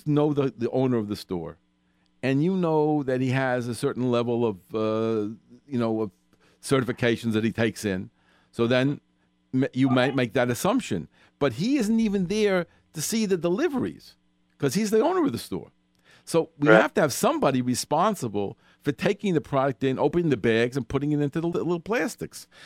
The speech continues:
Speaker 1: The reason they're doing all this, by the way, is to save a lot of money, 'cause the candy companies sell the bulk product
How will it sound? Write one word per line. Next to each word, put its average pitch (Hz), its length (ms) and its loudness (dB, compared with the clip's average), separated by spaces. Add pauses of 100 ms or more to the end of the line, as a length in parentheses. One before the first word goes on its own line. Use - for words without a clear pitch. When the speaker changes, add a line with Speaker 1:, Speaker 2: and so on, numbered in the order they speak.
(120)
Speaker 1:
The 143 80 -2
reason 254 240 2
they're 196 100 6
doing 190 340 4
all 127 200 6
this, 110 260 0
by 110 160 0
the 110 120 0
way, 101 280 0 (200)
is 113 120 -2
to 120 80 -4
save 151 280 2
a 139 40 2
lot 123 220 4
of 117 60 0
money, 123 340 0 (280)
'cause 127 140 -2
the 110 60 -6
candy 226 420 0
companies 113 680 0 (240)
sell 170 360 0
the 139 120 2
bulk 151 560 -2 (300)
product 135 580 0